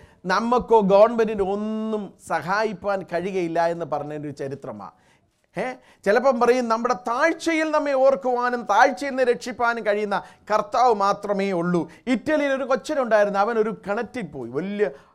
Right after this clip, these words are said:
മു-, മുന്നൂറ് അടി താഴ്ചയുള്ള കിണറ്റിൽ. ഇറ്റലിയിലെ പ്രസിഡന്റ് വന്ന് പറഞ്ഞു, "ഞാൻ അവനെ രക്ഷിക്കാം."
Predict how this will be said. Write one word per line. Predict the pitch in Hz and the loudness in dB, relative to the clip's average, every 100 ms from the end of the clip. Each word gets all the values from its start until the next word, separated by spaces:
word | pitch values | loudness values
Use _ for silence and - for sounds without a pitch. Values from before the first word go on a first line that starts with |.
| - | -12
മു-, | 156 156 - | -10 -10 -8
മുന്നൂറ് | 165 202 214 | -6 -4 -2
അടി | 175 160 147 - | -2 -4 -8 -6
താഴ്ചയുള്ള | 139 165 165 135 123 | -4 -4 -6 -8 -8
കിണറ്റിൽ. | 123 120 - - _ _ _ | -12 -16 -18 -20 _ _ _
ഇറ്റലിയിലെ | 175 175 208 202 190 | -8 -4 -4 -4 -6
പ്രസിഡന്റ് | 190 185 220 208 | -8 -10 -8 -8
വന്ന് | 185 160 | -8 -8
പറഞ്ഞു, | 151 151 | -8 -8
"ഞാൻ | 151 165 | -10 -10
അവനെ | 185 190 | -12 -12
രക്ഷിക്കാം." | 202 202 254 196 - _ | -14 -14 -18 -16 -18 _